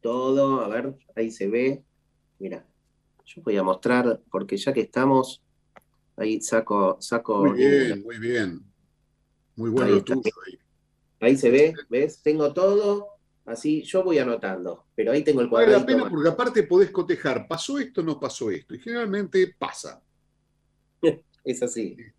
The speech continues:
Speaker 2: Este, esto
Speaker 1: Es
Speaker 2: es
Speaker 1: así.
Speaker 2: así,
Speaker 1: Ahí.
Speaker 2: muy matemático, pasa, Néstor.
Speaker 1: Cuatro, cuatro nueve dos, tres cinco siete, ocho uno seis son las casas del año, ¿no?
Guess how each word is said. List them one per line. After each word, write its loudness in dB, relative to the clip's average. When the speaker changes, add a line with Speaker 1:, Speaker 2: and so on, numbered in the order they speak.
Speaker 2:
Este, -4
esto 0
Speaker 1:
Es 0
Speaker 2:
es 4
Speaker 1:
así. -2
Speaker 2:
así, 2
Speaker 1:
Ahí. -8
Speaker 2:
muy -4
matemático, -10
pasa, -8
Néstor. 2
Speaker 1:
Cuatro, 2
cuatro 2
nueve 0
dos, -2
tres -4
cinco -4
siete, 0
ocho 0
uno 0
seis -2
son -6
las -4
casas -4
del 0
año, -6
¿no? -2